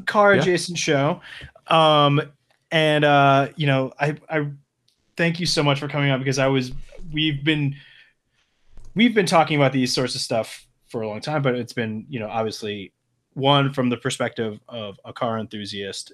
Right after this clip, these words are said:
Speaker 1: and two, um, you know, not super well informed. So, uh, it's been awesome to have you on and kind of either validate or, uh, tell us we're, we're idiots.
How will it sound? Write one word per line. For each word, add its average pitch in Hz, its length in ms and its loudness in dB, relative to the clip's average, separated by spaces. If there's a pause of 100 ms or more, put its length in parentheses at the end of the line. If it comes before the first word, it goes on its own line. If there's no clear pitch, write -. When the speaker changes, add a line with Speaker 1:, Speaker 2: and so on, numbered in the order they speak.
Speaker 1:
and 104 400 -10 (120)
two, 110 520 -6 (100)
um, 95 460 -12 (500)
you 131 140 -10
know, 95 180 -12 (120)
not 104 260 -12
super - 260 -12
well 95 220 -12
informed. 90 400 -18 (300)
So, 117 540 2 (120)
uh, 110 380 -2 (180)
it's 139 220 -4
been 110 400 -6 (420)
awesome 117 320 -4
to 107 80 -8
have 104 240 -10
you 110 220 -8
on 95 280 -14
and 104 160 -12
kind 107 220 -12
of - 380 -16 (400)
either 123 260 2
validate 135 720 4
or, 110 500 0
uh, 107 320 -6
tell 104 260 -8
us - 140 -10 (540)
we're, 101 240 -18 (120)
we're 110 140 -14
idiots. 98 540 -14